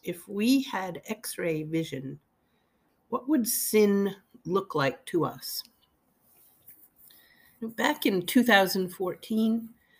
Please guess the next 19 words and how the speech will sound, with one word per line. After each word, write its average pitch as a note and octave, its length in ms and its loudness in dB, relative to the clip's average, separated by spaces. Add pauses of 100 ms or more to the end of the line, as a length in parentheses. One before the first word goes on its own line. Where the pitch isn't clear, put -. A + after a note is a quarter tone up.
(260)
the E3+ 200 2
Transportation G#3 1080 0
Security F3 720 4
Administration, D#3 960 -4 (720)
known E3+ 260 0
as E3 300 -6
T E3+ 260 -4
S D#3 300 -4
A, D3+ 320 -6 (560)
at F3 240 0
airports - 1000 0
used A#3+ 360 2
a D4+ 60 2
machine F#3+ 680 0
you E3+ 80 -2
had F3+ 240 -8
to F#3 80 -8
pass - 560 -6
through F#3+ 400 -4